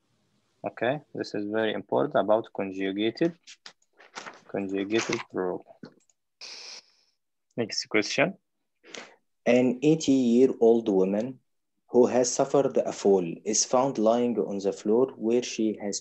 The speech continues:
Speaker 2: been for over twelve hours. Initial assessment shows that she has a core temperature of twenty-eight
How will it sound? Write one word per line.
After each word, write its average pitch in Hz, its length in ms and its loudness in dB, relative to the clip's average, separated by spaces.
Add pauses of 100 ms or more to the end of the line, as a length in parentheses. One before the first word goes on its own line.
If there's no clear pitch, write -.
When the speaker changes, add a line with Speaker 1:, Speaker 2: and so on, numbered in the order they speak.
Speaker 2:
been 127 300 -2
for 120 380 -2 (200)
over 113 320 0 (300)
twelve 110 340 0
hours. 165 440 -6 (500)
Initial 139 400 2
assessment 113 540 -4
shows 113 340 -4
that 110 240 -2
she 98 380 -8
has 104 360 -4 (120)
a 98 60 -8
core 120 260 -2
temperature 107 680 -2
of 107 180 -4 (280)
twenty-eight 123 680 -2